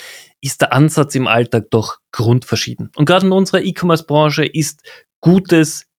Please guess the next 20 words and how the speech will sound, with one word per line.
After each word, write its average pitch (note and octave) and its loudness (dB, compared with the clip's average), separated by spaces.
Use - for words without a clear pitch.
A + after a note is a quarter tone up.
ehrliches C#3+ 0
und A#2+ 0
nachhaltiges B2 -2
Partnermanagement A#2 -6
enorm A#2+ 2
wichtig, A#2 -4
um G#3+ 4
als - -2
Dienstleistungsunternehmen A2 -2
in C#3+ 2
der C#3+ 4
Branche A2+ 0
Kontakte C3+ -2
aufzubauen, G#2+ -2
zu A#2+ -4
den A2 -2
richtigen B2+ -2
Agenturen A2 -2
zu - -10
kommen G#2 0